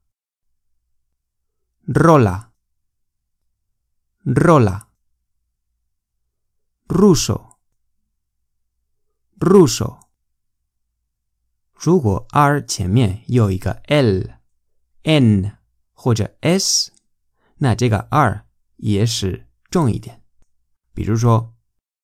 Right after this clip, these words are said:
alrededor, alrededor。Enrique, Enrique。Israel，Israel。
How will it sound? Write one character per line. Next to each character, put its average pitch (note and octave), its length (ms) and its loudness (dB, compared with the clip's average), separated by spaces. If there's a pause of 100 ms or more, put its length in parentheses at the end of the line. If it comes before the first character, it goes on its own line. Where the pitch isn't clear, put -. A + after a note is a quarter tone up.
(180)
alrededor, B2 1300 2 (1080)
alrededor。 B2 1200 0 (2250)
Enrique, B2+ 1000 0 (1200)
Enrique。 B2+ 1000 0 (1800)
Israel，Israel。 A#2+ 3250 -2